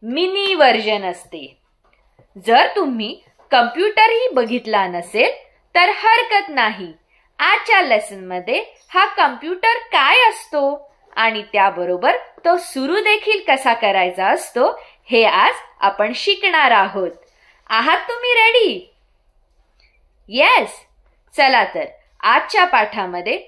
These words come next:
कॉम्प्युटर म्हणजे काय, तो कसा सुरू करायचा, बूटिंग कशाला म्हणतात, वेगवेगळे कॉम्प्युटर सुरू करण्याच्या पद्धती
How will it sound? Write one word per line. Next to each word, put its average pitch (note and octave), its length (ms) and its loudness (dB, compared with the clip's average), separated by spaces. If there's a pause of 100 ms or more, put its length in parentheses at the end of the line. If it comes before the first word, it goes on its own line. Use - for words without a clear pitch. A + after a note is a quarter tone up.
(140)
कॉम्प्युटर F4+ 640 0
म्हणजे A3+ 480 -4
काय, F#3 360 0 (400)
तो B3+ 80 2
कसा A3+ 480 0
सुरू G#4+ 320 0
करायचा, F#3 680 -2 (380)
बूटिंग F4+ 680 -2 (160)
कशाला C#4+ 500 2
म्हणतात, C#4+ 560 0 (560)
वेगवेगळे F4 640 2
कॉम्प्युटर C4 600 -2
सुरू A3 280 -8
करण्याच्या G3 520 -4
पद्धती G3 840 -8